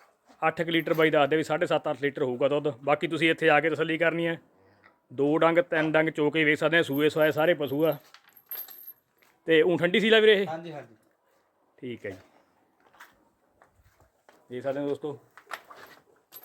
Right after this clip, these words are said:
Speaker 1: ਦੁੱਧ ਵੀ ਇਹਦਾ ਮੱਝਾਂ ਵਰਗਾ ਹੀ ਹੋਊਗਾ ਦੋਸਤੋ, ਚੰਗੀ ਆ। ਤੇ ਇਹਦਾ ਮੁੱਲ ਕੀ ਹੈ ਜੀ?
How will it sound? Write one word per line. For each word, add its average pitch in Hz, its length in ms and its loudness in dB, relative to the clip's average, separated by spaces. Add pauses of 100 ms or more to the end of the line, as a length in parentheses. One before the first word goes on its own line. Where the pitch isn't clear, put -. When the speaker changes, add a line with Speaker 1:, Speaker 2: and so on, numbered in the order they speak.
(1160)
Speaker 1:
ਦੁੱਧ 160 220 -2
ਵੀ 208 120 4
ਇਹਦਾ 208 160 6
ਮੱਝਾਂ 185 260 2
ਵਰਗਾ 185 180 4
ਹੀ 170 60 6
ਹੋਊਗਾ 143 200 2
ਦੋਸਤੋ, 160 320 0 (760)
ਚੰਗੀ 156 300 0
ਆ। 175 180 4 (1120)
ਤੇ 165 160 -4
ਇਹਦਾ 208 220 6
ਮੁੱਲ 196 200 4
ਕੀ 160 160 -2
ਹੈ 143 40 0
ਜੀ? 113 180 -6